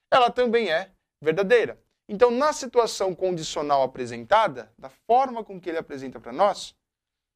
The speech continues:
como verdadeiras ou falsas, sempre será verdadeira. Por quê? Porque é negação. Como eu posso observar isso mais facilmente? Veja. Vou utilizar novamente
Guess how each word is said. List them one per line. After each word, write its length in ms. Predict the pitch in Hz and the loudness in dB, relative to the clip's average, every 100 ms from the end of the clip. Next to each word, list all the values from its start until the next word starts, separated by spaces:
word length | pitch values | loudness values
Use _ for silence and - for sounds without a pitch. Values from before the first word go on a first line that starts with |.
| _ _ _ _ | _ _ _ _
como 240 | - 240 240 | 6 6 6
verdadeiras 480 | 220 220 214 214 208 | 4 6 4 4 4
ou 100 | 214 | 0
falsas, 480 | - 151 131 - _ | 2 0 0 -10 _
sempre 680 | - - - 311 349 320 269 | -12 -8 0 2 2 0 -2
será 280 | - 220 202 | 2 4 4
verdadeira. 640 | 185 170 147 143 127 113 - | 0 -8 -4 -2 -2 -6 -6
Por 160 | 285 | -6
quê? 160 | - 233 | 0 -2
Porque 260 | - 185 233 | -2 -2 -2
é 60 | |
negação. 640 | 233 240 247 247 - 226 220 - | 0 0 0 0 -2 -2 -4 -10
Como 200 | 466 403 | -4 -2
eu 80 | |
posso 280 | 220 214 196 | 0 0 0
observar 460 | 190 170 185 165 165 | -4 -4 -4 0 0
isso 180 | 160 170 | -2 -2
mais 200 | 165 - | -4 -2
facilmente? 640 | 165 - 160 123 110 - | -6 -6 -8 -10 -14 -2
Veja. 340 | 175 139 - _ _ _ _ _ _ _ _ _ _ _ _ _ - _ _ _ _ _ _ - | 0 2 -2 _ _ _ _ _ _ _ _ _ _ _ _ _ -20 _ _ _ _ _ _ 4
Vou 160 | 170 | 6
utilizar 420 | 240 240 233 202 | 6 2 4 4
novamente 800 | 208 240 240 202 214 226 - - | 6 4 2 0 -2 -4 -8 -12